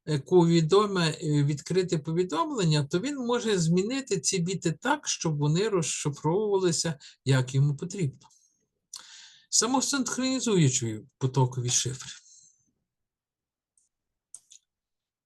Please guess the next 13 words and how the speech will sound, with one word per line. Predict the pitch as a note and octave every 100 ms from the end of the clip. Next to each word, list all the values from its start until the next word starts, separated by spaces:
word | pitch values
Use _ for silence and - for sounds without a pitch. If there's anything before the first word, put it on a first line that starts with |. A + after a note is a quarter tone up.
| _ _ _ _
Самосинхронізуючі | - - B3 D4+ - D#4+ C4+ D4 D4 C4+ E3 B2+ C3 D3+
потокові | C#3 D#3+ B3 C4 C4 G#3
шифри, | - C3 B2 B2+ C3+ D#3+
ну | G3
або | A3+ A3+
ж | -
їх | F#3+ -
називають | D#3 D#3+ E3 D#3+
асинхронні | D#3 - D#3 - C3 A#2+ A#2+
потокові | - C3 B2+ B2+ B2
шифри, | B2+ - C3 B2+ C3+ C#3
ну, | A#3 B3 F#3 D3 C#3
абревіатура | C3 C#3+ C#3 C#3 D3+ C#3+